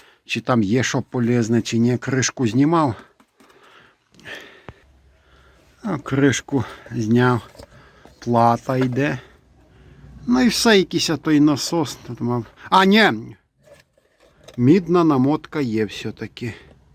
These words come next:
То вже добре, бачимо, там блистить в углу.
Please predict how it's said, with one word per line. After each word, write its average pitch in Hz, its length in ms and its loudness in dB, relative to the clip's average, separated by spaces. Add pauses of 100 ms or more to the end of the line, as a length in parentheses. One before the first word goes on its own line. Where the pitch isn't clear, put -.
(800)
То 113 140 -10
вже 101 280 -4
добре, 135 400 2
бачимо, 127 500 0
там 123 320 0
блистить 113 460 -4
в 110 100 -4
углу. 110 340 -2